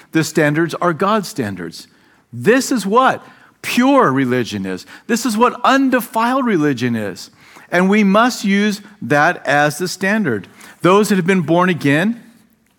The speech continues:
bear the image of their heavenly Father, and we therefore must walk and live like him.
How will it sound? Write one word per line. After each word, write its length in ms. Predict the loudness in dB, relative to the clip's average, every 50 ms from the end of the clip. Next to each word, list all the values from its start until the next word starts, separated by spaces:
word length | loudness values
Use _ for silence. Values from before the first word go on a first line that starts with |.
| _ _ _ -18 -18 -18 -20 -20 -20 -20 -20 -20 _ _ 0
bear 260 | 2 4 4 4 4
the 220 | 2 0 0 0
image 320 | 0 2 2 0 0 0 -2
of 160 | -2 -2 0
their 100 | 0 0
heavenly 360 | 0 -2 -2 -2 -2 -2 -4
Father, 420 | -2 0 2 2 2 2 0 -2 -2 -2
and 240 | 0 0 0 0 0
we 260 | 0 0 0 0 0
therefore 540 | 0 0 2 2 2 0 0 0 0 0 0
must 320 | 0 0 0 0 -2 -4
walk 420 | -2 0 0 2 2 0 -2 -4 -6
and 180 | -4 -4 -2
live 240 | -2 -2 -2 -4 -4
like 220 | -4 -6 -6 -6
him. 360 | -8 -6 -6 -4 -6 -6 -8